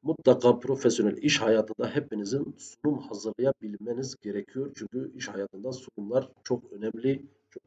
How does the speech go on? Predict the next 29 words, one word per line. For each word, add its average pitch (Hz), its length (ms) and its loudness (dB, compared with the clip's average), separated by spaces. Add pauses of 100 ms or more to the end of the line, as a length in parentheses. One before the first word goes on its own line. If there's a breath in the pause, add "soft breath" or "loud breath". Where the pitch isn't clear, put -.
(120)
önemli 113 440 -10
bir 113 160 -8
yer 127 300 2
kaplıyor. 135 440 -4 (840)
Ee, - 60 -14 (440)
dolayısıyla, 127 720 8 (800)
e, - 40 -20 (220)
ben 113 140 4
de 110 120 4
bu - 80 -12
konuda 113 500 6 (760)
yani - 200 -2
özenle 156 380 12
anlatırsam 147 540 10
çok - 260 2
güzel 151 260 8 (180)
sunumlar 143 420 4
ortaya 143 320 8
çıkıyordu 156 380 8
arkadaşlar. 113 440 4
Yani 123 180 -2
kız 135 220 -2
hızlı 147 260 6
bir - 60 -4
şekilde 131 300 -2
ancak 131 260 2
bu 127 100 -4
kadar 104 180 2
oldu. 156 400 0